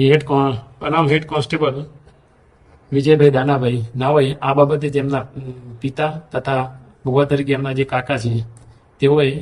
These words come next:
આ જે તરુણ છે એને સમયસર દવાખાને લઈ જવો જોઈએ, કારણ કે ઝેરી જાનવર કરડવાથી એને જો તાત્કાલિક દવાખાને ના લઈ જાય તો મૃત્યુ થવાની સંભાવના છે.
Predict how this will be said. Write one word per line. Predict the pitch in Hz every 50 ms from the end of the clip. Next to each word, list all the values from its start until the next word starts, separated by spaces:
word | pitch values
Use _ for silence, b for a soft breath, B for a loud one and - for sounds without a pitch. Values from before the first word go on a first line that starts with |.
| - - - _ _ _ _ _ _ - _ _ _ _ _ _ - 127
આ | 131 127
જે | 139 143 143 143 143 - -
તરુણ | - 147 139 160 165 156
છે | 143 147 131 131 127 - - - - -
એને | - 131 143 139 135 135 131 113 - - - - - 101 120
સમયસર | 120 - 135 135 147 165 160 - 160 160 151 139 - - - 113 120 123
દવાખાને | 127 135 135 151 151 - 147 151 151 147
લઈ | 139 139 139
જવો | 131 135 127 123 120
જોઈએ, | 113 117 120 120 120 117
કારણ | - 135 135 143
કે | 131
ઝેરી | 131 131 135 160 156 151
જાનવર | 151 143 147 147 139
કરડવાથી | - 143 139 143 147 151 139 - 151 147
એને | 143 143 147 139
જો | 143 143
તાત્કાલિક | 139 135 123 - - 143 139 139 139
દવાખાને | 135 131 131 139 135 - - 139 139 143 151 170 165 -
ના | 135 143 147
લઈ | 156 151 143 139
જાય | 139 135
તો | 135 127
મૃત્યુ | 131 131 127 - 151 135
થવાની | 131 139 139 139 135 -
સંભાવના | 127 120 127 135 131 131 123 120
છે. | 117 -